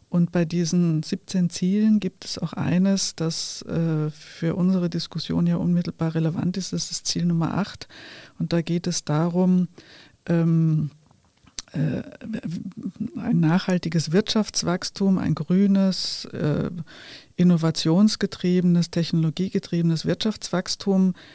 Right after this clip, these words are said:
äh, voranzutreiben und damit decent Jobs, so ist die internationale Diskussion der I L O, also, ähm, äh, würdevolle, gute Arbeitsplätze zu schaffen. Äh, in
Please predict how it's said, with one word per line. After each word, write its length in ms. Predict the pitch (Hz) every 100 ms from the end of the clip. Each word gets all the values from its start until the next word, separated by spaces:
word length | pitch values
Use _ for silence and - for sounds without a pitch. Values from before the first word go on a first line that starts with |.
| - -
äh, 140 | 175 175
voranzutreiben 1200 | 180 156 156 196 - - - 165 175 185 190 185 - - _
und 260 | 180 165 -
damit 460 | 170 196 208 - - _ -
decent 680 | 226 - 165 135 147 - - -
Jobs, 540 | 156 151 - - -
so 120 | -
ist 300 | - 160 -
die 300 | 165 151 147 -
internationale 1040 | - - 175 180 175 170 - 170 160 165 160
Diskussion 600 | 165 - 165 - 165 165
der 140 | 160
I 160 | 156 156
L 140 | 151
O, 240 | - 175 185
also, 380 | 160 170 156 - - - - -
ähm, 520 | 165 160 147 143 151 - -
äh, 260 | - 185 180 185 151 -
würdevolle, 1160 | - - 151 160 196 202 - 175 165 160 156 156
gute 300 | - 196 185
Arbeitsplätze 720 | - 151 160 - - 139 -
zu 120 | - 147
schaffen. 440 | - 151 - - - - - - - - -
Äh, 300 | 175 170 -
in 260 | 185 180